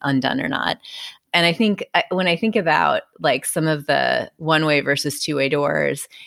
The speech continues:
you know, if you think about the Prime launch, like, that's a great example of, uh, a one-way door. And they didn't just launch it, like, they spent some time really thinking about it.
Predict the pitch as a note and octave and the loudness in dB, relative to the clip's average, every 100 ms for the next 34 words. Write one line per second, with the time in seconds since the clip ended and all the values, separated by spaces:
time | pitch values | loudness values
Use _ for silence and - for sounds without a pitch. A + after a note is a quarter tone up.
0 | - E3 D3+ D3 B2 - E3 E3+ D#3+ D#3 | -6 0 2 2 0 -2 -2 -2 -2 0
1 | D3 C#3 C#3+ - D#3 D3+ C3+ C3 - D3 | 2 2 0 -2 -4 0 0 0 0 2
2 | D3+ E3 C3 A2+ - D3+ - - D3 D3 | 2 0 0 -2 -4 -6 -8 -2 -2 2
3 | D#3 E3+ C#3+ C3+ C3 C3 - B2+ C3 C#3+ | 0 0 -2 0 0 -2 -2 -2 0 0
4 | C3+ C3 C3+ C3+ C3+ C3+ - C3+ C3+ C#3 | 0 0 -2 -4 -4 -8 -8 -6 -4 -4
5 | C#3 - C#3+ D3 D3+ D3+ E3 A#2+ C#3 _ | -2 -2 0 0 2 2 2 2 0 _
6 | D3+ D3 D3+ E3 F#3 E3 - C3+ E3+ G#3+ | 0 4 4 4 2 0 -2 2 2 2
7 | B2+ D#3 - D3+ C#3+ - D3 C#3+ D3+ C#3 | 2 0 0 0 0 0 0 2 0 -2
8 | - C#3+ C#3+ C3+ C#3 C#3 C3+ B2+ B2+ B2+ | -2 -4 -4 -6 -4 -4 -4 -6 -6 -8
9 | C3+ - A#2+ A#2 | -6 -4 -2 -4